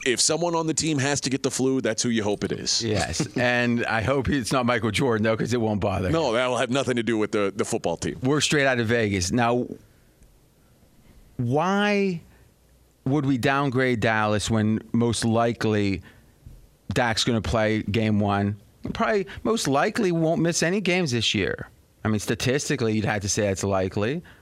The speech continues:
Speaker 2: Based on his history, he got hurt one time. I don't think he's missing another game. It's because of the range of possible outcomes. Even though something, I mean, imagine if someone said, Okay, I'm gonna give you a ten percent raise,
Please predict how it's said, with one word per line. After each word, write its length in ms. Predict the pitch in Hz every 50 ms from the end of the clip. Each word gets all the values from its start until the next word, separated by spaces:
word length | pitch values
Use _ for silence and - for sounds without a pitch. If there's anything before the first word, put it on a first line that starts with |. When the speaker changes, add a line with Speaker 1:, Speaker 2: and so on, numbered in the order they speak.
| _ _ _ _ -
Speaker 2:
Based 280 | - 123 135 131 - -
on 60 | 131 104
his 140 | 104 92 -
history, 380 | - 131 156 - - 139 123
he 40 | 120
got 140 | 110 107 107
hurt 140 | 120 120 98
one 240 | 107 117 120 120 107
time. 240 | - 120 120 127
I 60 | 135 131
don't 120 | 123 113
think 140 | - 131 110
he's 140 | 110 107 107
missing 280 | 127 120 - - 120
another 260 | 117 117 113 107 107
game. 540 | 95 90 113 123 147 165 151 127 127 147 147 - - - - - _ _ _ _ _ _ _ _ _ _ _ _ _ -
It's 180 | 135 127 - -
because 720 | 135 120 - - - 139 139 143 139 135 131 123 113 - - - - - - - - - _ _ _ _ _ _
of 240 | - 123 120 113 98
the 120 | 98 120 113
range 480 | 110 110 123 127 131 135 139 127 120
of 120 | 131 107 -
possible 580 | - 131 123 120 117 - - 117 107 110 110 -
outcomes. 840 | 107 110 113 - - - - 113 98 98 92 87 85 71 - - - - - - - - - _ _ _ - _ _ _ _ -
Even 340 | 135 147 151 139 143 139
though 160 | 135 135 127 120
something, 600 | - - 139 131 127 - 127 120 117 120 120 -
I 140 | 127 143
mean, 160 | 143 147 151 151
imagine 500 | 151 170 185 208 214 165 175 190 175 165
if 180 | 160 135 -
someone 340 | - - 180 156 156 151 143
said, 460 | - - 151 139 135 131 127 120 110 - - - - - - - - - - - -
Okay, 640 | 147 160 135 - - 170 151 131 117 104 95 95
I'm 140 | - 120 131
gonna 120 | 156 160 151
give 200 | 131 147 156 139
you 200 | 151 160 147 139
a 60 | 127
ten 320 | - - - 165 175 190 202
percent 460 | - 214 170 - - 175 170 147 -
raise, 720 | 131 135 139 135 131 123 117 113 110 113 113 117 - -